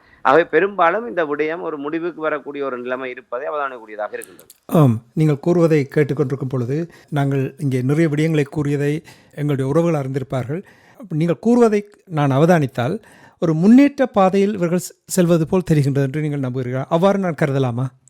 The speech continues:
Speaker 1: ஆ, உண்மையில் அது, இது ஒரு மிகச்சிறந்த ஒரு முன்னெடுப்பு. இது எல்லோருக்குமே ஒரு பாரிய ஒரு,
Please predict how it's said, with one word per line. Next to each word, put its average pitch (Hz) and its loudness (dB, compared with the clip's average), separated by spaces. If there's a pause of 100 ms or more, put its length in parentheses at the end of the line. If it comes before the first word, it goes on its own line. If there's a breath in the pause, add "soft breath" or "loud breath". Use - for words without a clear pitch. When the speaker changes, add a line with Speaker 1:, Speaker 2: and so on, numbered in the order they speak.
(280)
Speaker 1:
ஆ, 180 0
உண்மையில் 180 -4
அது, 143 -2
இது 190 -4
ஒரு 165 -6
மிகச்சிறந்த 151 -8
ஒரு 151 -4
முன்னெடுப்பு. 135 -8
இது 156 -6
எல்லோருக்குமே 139 -4
ஒரு 147 -6
பாரிய 123 -4
ஒரு, 123 -4